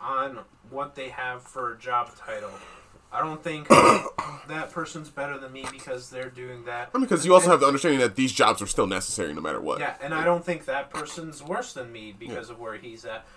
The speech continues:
Speaker 1: I just think we're a product of
Speaker 2: nature and nurture, but
Speaker 1: That, but, like, also, like, what, my thing is, like,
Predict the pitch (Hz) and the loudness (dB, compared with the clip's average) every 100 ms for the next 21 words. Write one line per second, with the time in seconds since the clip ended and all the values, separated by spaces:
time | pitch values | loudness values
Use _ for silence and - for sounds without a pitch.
0 | - - 127 170 180 - 143 151 - _ | -16 -8 -8 -8 -10 -12 -14 -14 -18 _
1 | 113 123 139 147 - 117 123 135 139 - | -14 -4 -2 -2 -6 -8 -6 -8 -8 -14
2 | - 143 117 117 - _ - _ _ - | -12 -10 -8 -10 -18 _ -20 _ _ -20
3 | _ _ _ _ _ _ _ _ _ _ | _ _ _ _ _ _ _ _ _ _
4 | _ - 67 98 113 104 131 90 85 92 | _ -12 -10 -6 -4 -4 -6 -8 -8 -10
5 | - _ - _ _ - - 123 139 165 | -12 _ -20 _ _ -20 -18 -8 -4 -4
6 | 180 - - - 113 - 131 147 - 143 | -6 -6 -8 -6 -8 -10 -10 -10 -10 -8
7 | 135 - - - _ _ _ _ _ _ | -8 -8 -14 -20 _ _ _ _ _ _
8 | - - _ _ _ _ _ - 139 156 | -20 -20 _ _ _ _ _ -20 -8 -6
9 | 135 - - - _ _ _ - 165 175 | -6 -10 -18 -18 _ _ _ -6 -4 -2
10 | 185 165 160 170 156 | -4 -6 -4 -4 -4